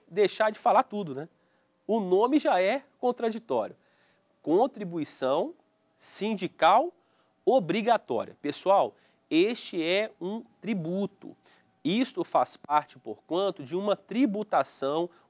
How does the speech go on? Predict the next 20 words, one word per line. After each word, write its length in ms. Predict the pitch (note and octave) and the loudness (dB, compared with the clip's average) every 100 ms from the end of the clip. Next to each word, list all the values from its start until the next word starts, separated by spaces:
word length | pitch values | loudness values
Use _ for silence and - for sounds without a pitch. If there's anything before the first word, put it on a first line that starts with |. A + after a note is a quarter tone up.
| - | 2
obrigatória, 960 | G#3+ C4+ A#3+ G3 D#3+ - C3 C#3+ E3 F#3 | 4 4 -2 0 0 0 -2 -2 0 -2
obrigação 680 | G3 F#3+ D#3+ - F#3 F#3+ | -2 2 2 0 -4 -2
ex 320 | G#3 C4+ - | 0 -2 -2
lege, 480 | E3+ D3+ D3 F3 F3+ _ _ _ | -4 -2 0 0 -4 _ _ _
que 160 | - A3+ | -4 -4
deve 480 | D#3 E3+ A#3 A3+ | 0 0 0 -2
ser 400 | G#3 - G#3+ G3 - | -6 -4 -6 -6 0
paga 420 | D#3 E3+ G3 G3 | 4 4 2 -4
por 320 | - A3 - | -6 -12 -12
todo 420 | _ G#3 A#3+ C4+ | _ 0 2 2
e 60 | C4+ | -2
qualquer 460 | A3+ F#3 - G3 | 0 0 0 -4
empregado 600 | G3+ F#3+ F#3 D3 F3 G3 | -4 -6 -6 0 2 0
que 100 | G3+ | -6
está 380 | - - G3+ A#3+ - _ _ | -18 0 2 2 -4 _ _
representado 1700 | C3 F3+ C#4+ E4 - - C4+ C#4+ G3+ C4+ B3+ _ G3 A3 G#3+ D#3 A#2 | -8 -2 0 -2 -4 -6 -4 -4 -4 -6 -6 _ 2 4 2 -4 -10
por 140 | - F3+ | -8 -6
uma 200 | F3+ F#3 | -4 -4
organização 640 | F#3 F3+ F3 E3+ D#3 D#3+ | -4 -4 -4 -4 -4 -8
sindical. 480 | D3 D3+ - A2 | -10 -12 -4 -4